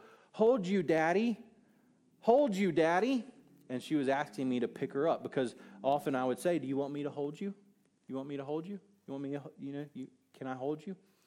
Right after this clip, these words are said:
And so when I would walk into the room, she'd go, "Hold you, Daddy, hold you, Daddy." So then I would try to help her get her personal pronouns figured out, right? I would say,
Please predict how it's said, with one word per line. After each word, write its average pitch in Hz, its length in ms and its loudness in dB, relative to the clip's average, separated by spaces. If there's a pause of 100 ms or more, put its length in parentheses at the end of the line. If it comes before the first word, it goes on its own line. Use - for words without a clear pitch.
(360)
And 127 120 -4
so 143 120 0
when 135 100 2
I 135 80 2
would 127 100 2
walk 139 240 2
into 139 140 -8
the 156 100 -4
room, 185 140 -2
she'd 123 160 -8
go, 127 100 0
"Hold 247 280 0
you, 190 140 -2
Daddy, 196 340 0
hold 269 280 0
you, 175 100 -4
Daddy." 135 360 -2 (320)
So 151 140 -4
then 180 160 2
I 165 80 0
would 139 160 2
try 135 220 0
to 131 100 0
help 139 260 -2
her 113 280 -4
get 127 160 -4
her 120 100 -2
personal 123 440 -8
pronouns 151 520 -4
figured 101 260 -8
out, 90 160 -8
right? 135 200 -2
I 123 80 -4
would 120 140 -6
say, 113 260 -2